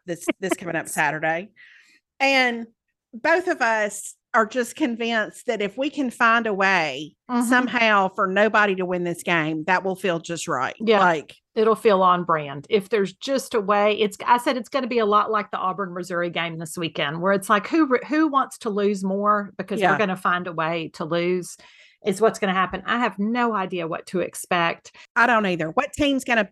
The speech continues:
Speaker 1: be there for us? What team's gonna be there for y'all?
Speaker 2: That's it. And I mean, I'm saying, like, you're, like, your big win over Bowling Green, but as somebody whose team lost to App State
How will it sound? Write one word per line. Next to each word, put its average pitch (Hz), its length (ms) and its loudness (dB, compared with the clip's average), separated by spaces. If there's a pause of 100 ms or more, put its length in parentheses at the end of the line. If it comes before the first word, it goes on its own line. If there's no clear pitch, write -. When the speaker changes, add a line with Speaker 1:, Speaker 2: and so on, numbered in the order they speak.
(120)
Speaker 1:
be 202 140 2
there 170 340 0
for 185 220 0
us? 165 300 2
What 185 120 -4
team's 226 260 -6
gonna 220 160 -2
be 202 100 -4
there 208 160 -2
for 226 180 -2
y'all? 254 420 0 (220)
Speaker 2:
That's 220 240 -2
it. 285 320 -4
And 247 160 4
I 262 80 6
mean, 269 160 0
I'm 254 180 4
saying, 302 300 0
like, 220 220 -2
you're, 254 100 0
like, 247 240 0
your 226 120 0
big 220 200 0
win 233 220 -4
over 214 180 -2
Bowling 214 380 -2
Green, 285 320 -4
but 214 120 -2
as 202 140 -2
somebody 262 280 -4
whose 190 180 -4
team 226 320 -4
lost 277 360 4
to - 140 -2
App 226 220 0
State 285 480 -4